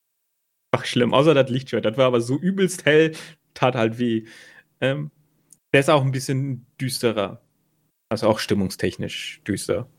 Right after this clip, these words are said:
Äh, b-, b-, b-,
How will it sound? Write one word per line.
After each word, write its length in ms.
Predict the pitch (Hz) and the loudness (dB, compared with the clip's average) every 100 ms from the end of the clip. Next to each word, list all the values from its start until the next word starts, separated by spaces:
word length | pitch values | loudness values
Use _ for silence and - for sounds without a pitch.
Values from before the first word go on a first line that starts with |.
| _ _ _ _ _ _ _ _ _ _ _ _ _ _ _ _ _ _ _ _ _ _ _ _ _ _ _ _ _ - | _ _ _ _ _ _ _ _ _ _ _ _ _ _ _ _ _ _ _ _ _ _ _ _ _ _ _ _ _ 2
Äh, 60 | |
b-, 340 | 139 151 170 135 | 4 2 0 -4
b-, 100 | 135 | -8
b-, 180 | 131 | -12